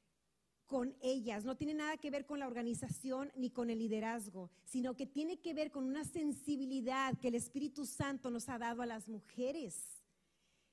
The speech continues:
Por eso es que siempre las mujeres estamos prestas, por eso es que nosotros, a nosotros nos duelen más las cosas, por eso es que si hacen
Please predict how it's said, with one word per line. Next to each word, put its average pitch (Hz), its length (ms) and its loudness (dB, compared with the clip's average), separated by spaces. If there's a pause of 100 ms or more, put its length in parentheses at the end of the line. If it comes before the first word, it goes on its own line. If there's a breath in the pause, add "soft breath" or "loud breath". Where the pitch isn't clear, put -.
(260 soft breath)
Por 277 160 6
eso 320 200 2
es - 80 -4
que 359 120 0
siempre 320 360 0
las 320 160 0
mujeres 311 340 0
estamos 285 460 -4
prestas, 269 680 -6 (160 loud breath)
por 285 140 6
eso 311 100 0
es 330 80 -2
que 370 100 -4
nosotros, 320 460 -6 (100)
a 277 100 -2
nosotros 269 280 -2
nos 269 180 0
duelen 294 380 2
más 294 180 0
las 294 220 -4
cosas, 285 420 -2
por 277 120 2
eso 302 120 -2
es 330 80 -4
que 320 200 -2 (240 loud breath)
si 294 160 0
hacen 285 280 -2